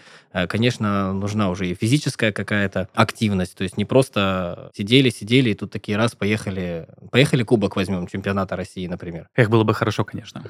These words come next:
Speaker 1: Или щас я вот д-, допью свой пивасик и пойду, короче, быстренько заявлюсь где-нибудь и мастера спорта возьму. То есть, э, такое уже не прокатит. Вот, э, естественно, уже судейство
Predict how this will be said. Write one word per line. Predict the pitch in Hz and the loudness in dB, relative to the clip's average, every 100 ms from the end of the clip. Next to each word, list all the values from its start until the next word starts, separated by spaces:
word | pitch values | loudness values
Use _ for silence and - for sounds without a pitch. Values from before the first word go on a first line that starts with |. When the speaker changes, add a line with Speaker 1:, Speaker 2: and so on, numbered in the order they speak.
| - - | -8 0
Speaker 1:
Или | 104 101 98 92 92 98 | 4 4 4 2 0 0
щас | - 110 107 | 0 0 2
я | 98 | -2
вот | 92 - | -2 -6
д-, | 92 - 95 | -10 -8 -2
допью | 104 107 110 | 0 2 2
свой | - 98 95 | 2 -2 -4
пивасик | 87 113 110 - 98 - | -2 4 6 6 2 -2
и | 101 98 95 90 | 0 0 -2 -2
пойду, | 104 101 110 | -2 0 0
короче, | 101 101 - 95 90 82 78 80 92 | 0 -2 -4 -6 -8 -8 -14 -16 -4
быстренько | 110 110 113 104 104 | -2 0 0 0 2
заявлюсь | 104 113 123 | 2 4 2
где-нибудь | 101 107 101 95 - | 2 0 0 -2 -2
и | |
мастера | 104 104 - 101 | 0 0 0 -4
спорта | - 95 - 87 | -2 -6 -4 -6
возьму. | 87 85 - | -8 -12 -12
То | 95 | -12
есть, | - _ - | -12 _ -18
э, | 87 85 | -18 -12
такое | - 104 123 107 | -8 2 2 2
уже | 104 110 | 0 -2
не | 104 | -2
прокатит. | 107 104 95 87 - _ | -2 -2 -2 -4 -10 _
Вот, | 101 95 - 98 | -4 -2 -2 -4
э, | 95 95 95 95 107 | -2 0 -2 -2 -2
естественно, | 110 - 151 - 110 104 | -2 2 2 4 2 2
уже | 101 107 98 | 2 2 2
судейство | - 98 117 139 - 127 127 | 0 2 6 6 4 2 2